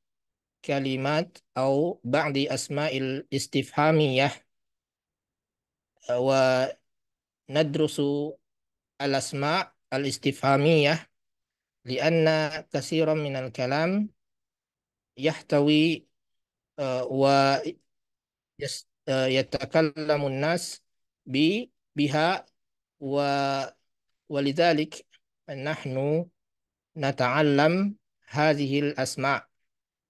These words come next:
Wa, eh, nuraji' au nuzakir,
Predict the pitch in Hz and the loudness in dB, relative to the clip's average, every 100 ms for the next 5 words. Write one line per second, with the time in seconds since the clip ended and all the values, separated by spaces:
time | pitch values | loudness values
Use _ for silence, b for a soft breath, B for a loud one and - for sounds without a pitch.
0 | _ _ _ _ _ _ _ _ _ _ | _ _ _ _ _ _ _ _ _ _
1 | _ - 156 160 160 160 156 156 151 147 | _ -2 4 6 6 2 -2 -2 0 0
2 | 143 139 131 - _ _ _ _ _ _ | -2 -2 -6 -10 _ _ _ _ _ _
3 | - 147 151 190 160 147 180 151 147 147 | -10 0 4 4 2 0 -2 -2 -4 -2
4 | 143 143 - _ _ _ _ _ - 131 | -4 -6 -12 _ _ _ _ _ -8 0
5 | 151 165 - 170 170 | 4 4 4 2 2